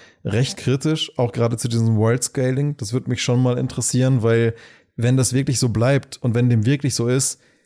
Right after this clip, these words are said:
dann finde ich, dass das ein großer Design-Flaw ist.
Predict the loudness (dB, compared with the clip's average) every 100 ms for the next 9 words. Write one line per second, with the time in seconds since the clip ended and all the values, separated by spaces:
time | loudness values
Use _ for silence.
0 | _ -4 -2 2 2 2 0 -2 -2 0
1 | 0 0 0 0 2 0 0 0 0 -2
2 | -2 0 0 0 -2 -6 -8